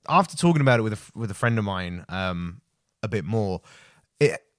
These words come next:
the more I've thought about it, I've kinda gone, uh, you know what? It's a bit self-congratulatory wanky, because the, the scene with his mum where she, he's like, "I'm gay," and she goes, "Oh, I know that, but you're gonna,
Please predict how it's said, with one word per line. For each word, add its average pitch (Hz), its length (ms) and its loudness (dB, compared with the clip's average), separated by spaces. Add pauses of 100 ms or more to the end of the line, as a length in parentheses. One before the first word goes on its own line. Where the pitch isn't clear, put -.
the 143 100 2
more 160 200 8
I've 123 140 4
thought 107 180 -2
about 92 240 -2
it, 87 160 -6
I've 101 100 -8
kinda 107 200 -2
gone, 95 180 -4
uh, 127 420 2
you 147 60 2
know 202 160 4
what? 196 300 6
It's 143 200 0
a 170 60 4
bit 156 240 2
self-congratulatory 90 1000 -2
wanky, 82 540 -12 (100)
because 98 640 -4 (1120)
the, 131 240 2
the 135 140 4
scene 214 320 4
with 185 100 6
his 143 120 4
mum 107 460 4
where 107 200 0
she, - 300 -8
he's 117 300 -2
like, 95 140 -2
"I'm 104 120 -2
gay," 92 320 -4
and - 100 -12
she - 60 -18
goes, 107 140 -8
"Oh, 165 100 0
I 175 100 6
know 95 180 2
that, 82 240 -6
but - 120 -18
you're 107 140 -4
gonna, 101 300 -2